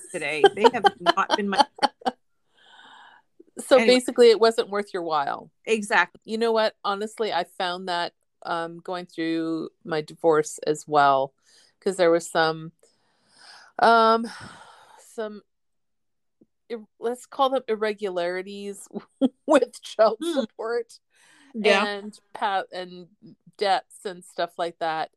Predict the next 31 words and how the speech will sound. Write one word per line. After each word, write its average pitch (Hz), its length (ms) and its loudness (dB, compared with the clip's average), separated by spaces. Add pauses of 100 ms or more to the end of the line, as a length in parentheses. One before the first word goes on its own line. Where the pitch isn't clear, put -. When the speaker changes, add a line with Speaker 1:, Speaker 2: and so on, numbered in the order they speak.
Speaker 2:
And 170 460 -12
when 180 360 -8
I, 160 600 -4 (680)
when 208 240 -4
I 196 80 -4
really 214 400 -2
sat 185 300 -2
down 170 260 -2
and 165 100 -12
thought 165 280 0
about 151 320 -4
it, 151 200 -8
I'm 156 180 -10
like, 160 300 -10
"You 190 80 -10
know, 196 260 -4
it's - 220 -8
gonna 233 380 0 (500)
cost - 500 0
me 190 220 -10
how 180 280 -6
many 226 300 -6
hours 160 680 -6 (120)
and 175 180 -8
how 185 460 -2
many 190 340 -4
dollars 151 800 -2 (320)
in 180 160 -4
order 175 240 2
to 175 180 -8
get 160 480 0